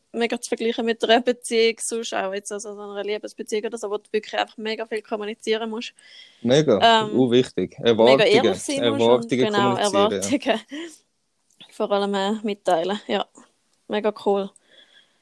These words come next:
Speaker 1: Wie hat sich denn das auf deine eigene Beziehung? Nein. <laughs> Da lernst du wahrscheinlich dann grad noch mal für deine eigene, aber das wäre wahrscheinlich ein anderes Thema, eine
Speaker 2: Ja,
Speaker 1: neue
Speaker 2: ich kann,
Speaker 1: Episode
Speaker 2: ich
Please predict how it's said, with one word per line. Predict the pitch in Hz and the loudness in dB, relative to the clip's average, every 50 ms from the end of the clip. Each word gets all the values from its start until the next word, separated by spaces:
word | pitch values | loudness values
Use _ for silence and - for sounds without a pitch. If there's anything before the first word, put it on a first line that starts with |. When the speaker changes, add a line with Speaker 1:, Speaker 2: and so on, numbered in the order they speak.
| _ _ _ _ _ _ | _ _ _ _ _ _
Speaker 1:
Wie | - 269 269 | 4 4 4
hat | 269 254 - | 4 4 0
sich | - | -4
denn | - 254 240 | -6 -2 0
das | 233 233 247 | 0 0 -2
auf | 233 - | -4 -8
deine | - 233 220 214 214 196 214 | -8 -6 -4 -2 -2 -2 -2
eigene | 320 - 427 - | -4 -6 -10 -12
Beziehung? | - - 370 349 - | -10 -10 -10 -8 -6
Nein. | 214 214 247 | -6 -8 -8
<laughs> | - - - - 269 247 - - - - 262 - - - 180 175 - - 170 147 185 - 269 - 156 - - - 139 147 160 - - 208 247 247 - 381 - 440 440 - 190 - | -8 -10 -6 -4 -4 -2 -2 -6 0 2 2 4 4 4 4 4 4 2 2 2 2 2 2 2 2 2 0 0 -2 -2 -2 0 0 2 4 6 6 4 4 0 -4 -6 -4 -2
Da | - | 0
lernst | 240 254 254 262 269 320 | 2 2 2 2 2 0
du | 349 | -2
wahrscheinlich | 254 339 - - 339 220 | -2 -2 -2 -2 -4 -4
dann | 247 254 247 | -4 -2 -2
grad | 294 359 392 - | -2 -2 -2 -4
noch | 285 285 285 | -8 -8 -6
mal | 285 277 277 - | -4 -4 -2 -2
für | - - 262 | -4 -6 -10
deine | 226 247 247 240 233 - | -10 -8 -6 -4 -4 -4
eigene, | 247 247 - - 165 | -4 -6 -6 -6 -6
aber | 160 220 208 208 | -6 -6 -8 -10
das | - 220 240 - | -8 -8 -8 -6
wäre | 220 214 208 | -6 -6 -6
wahrscheinlich | 214 226 269 226 226 190 | -6 -8 -10 -10 -10 -8
ein | 240 208 208 202 202 202 | -8 -6 -6 -6 -6 -6
anderes | - - 254 320 - - 427 | -4 -4 -4 -2 -2 -2 -4
Thema, | - - 427 370 370 359 320 320 311 311 311 302 294 | -2 0 0 0 0 0 0 0 0 0 0 2 4
eine | - | 6
Speaker 2:
Ja, | 120 120 120 | 6 6 6
Speaker 1:
neue | 123 - - 277 285 | 6 6 6 4 4
Speaker 2:
ich | - | 4
kann, | 156 143 135 135 | 4 4 4 4
Speaker 1:
Episode | - - - - 269 | 2 0 -2 -2 -2
Speaker 2:
ich | - | 0